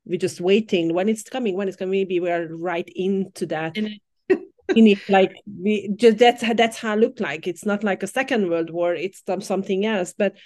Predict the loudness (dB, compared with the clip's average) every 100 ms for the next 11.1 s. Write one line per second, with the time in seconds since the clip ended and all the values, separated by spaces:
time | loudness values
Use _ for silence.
0 | _ _ _ _ _ _ _ _ _ _
1 | _ _ _ -10 -2 0 2 0 2 0
2 | 0 -4 -6 -6 -6 -8 -10 -2 -2 -2
3 | -6 _ _ _ _ _ _ _ _ _
4 | _ -14 -2 0 2 0 0 -2 -6 0
5 | 0 0 -4 -10 -8 -8 -4 -4 -6 -10
6 | -4 -2 0 -2 -4 _ _ _ _ _
7 | _ -4 -4 -8 -10 -10 -6 -4 -2 -2
8 | -4 -4 -4 -2 -6 -10 -12 -4 -2 -4
9 | _ _ _ _ _ _ _ _ _ _
10 | -8 -6 -4 -4 -2 -4 -4 -4 -6 -6
11 | -6